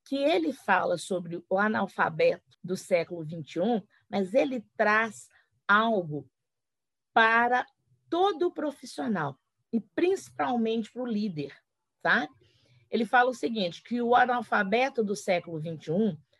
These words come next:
não é aquele que não sabe, não sabe ler, é aquele que não sabe aprender, desaprender e reaprender. Bom, o líder, ele precisa de ser essa pessoa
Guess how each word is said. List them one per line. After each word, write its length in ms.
não 100
é 80
aquele 340
que 140
não 160
sabe, 560
não 160
sabe 320
ler, 280
é 140
aquele 320
que 120
não 160
sabe 540
aprender, 800
desaprender 1400
e 140
reaprender. 720
Bom, 380
o 160
líder, 680
ele 240
precisa 920
de 140
ser 320
essa 260
pessoa 800